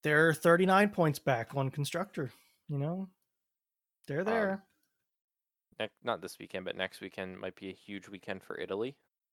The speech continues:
Speaker 2: or for Ferrari in Italy, because
Speaker 1: Yeah,
Speaker 2: they're
Speaker 1: it
Speaker 2: already
Speaker 1: would be.
Speaker 2: saying their car is perfect for the track.
Speaker 1: Are they really?
Speaker 2: Early estimates was they're gonna have a half second advantage on, uh, Red
Speaker 1: Holy
Speaker 2: Bull.
Speaker 1: shit.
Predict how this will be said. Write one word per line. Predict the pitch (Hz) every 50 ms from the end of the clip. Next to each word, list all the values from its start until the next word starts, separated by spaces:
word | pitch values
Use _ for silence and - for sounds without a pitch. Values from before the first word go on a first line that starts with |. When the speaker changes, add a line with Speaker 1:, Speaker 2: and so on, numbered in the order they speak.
| _ _
Speaker 2:
or | 101 98 95
for | - - 98
Ferrari | 95 - - 101 98 95 98 98 95 92
in | 90 -
Italy, | 92 95 95 104 110 117
because | 107 - - - 104 95 95 95 - _ _ -
Speaker 1:
Yeah, | - 143 139 135
Speaker 2:
they're | 123
Speaker 1:
it | 76
Speaker 2:
already | 92 101 104 104 101
Speaker 1:
would | 147
be. | 139
Speaker 2:
saying | 110 104 101 101 98
their | 95 90 90 - _ - -
car | - - 104 95 92
is | 87 -
perfect | - - - 98 - - 92 -
for | - 98 90
the | 87
track. | 85 - - 90 90 - - - - _ _ _ _ _ _ _ _ _ _ _ _ _ _ _ _ _ _ - - -
Speaker 1:
Are | 139 139
they | 147 147
really? | 143 135 139 151 156 135 110 - _ _ _ _ _ _ _ -
Speaker 2:
Early | 107 110 113 117 101 98
estimates | 104 - - - 104 98 - -
was | 101 95 90
they're | 90 95 92
gonna | 90 101 92 92
have | 95 92 90
a | 87
half | - 95 92 -
second | - - 95 92 - 95
advantage | 80 82 90 90 87 90 87 87 -
on, | 87 87 87 90 87
uh, | 85 85 92 92 - _ _ _ _ _ _ _ _ _ _ _
Red | 175 208
Speaker 1:
Holy | 220 208
Speaker 2:
Bull. | 185 165 180 175
Speaker 1:
shit. | 185 - - 185 196 175 -